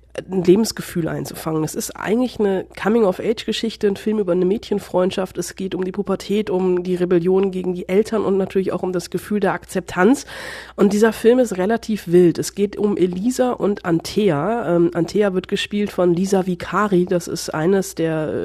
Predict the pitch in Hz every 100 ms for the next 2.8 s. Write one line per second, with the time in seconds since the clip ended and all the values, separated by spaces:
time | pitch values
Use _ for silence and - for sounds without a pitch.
0 | 117 - - 147 - 269 254 214 180 202
1 | 208 190 147 175 202 - 185 156 - 160
2 | 156 185 185 170 151 151 143 220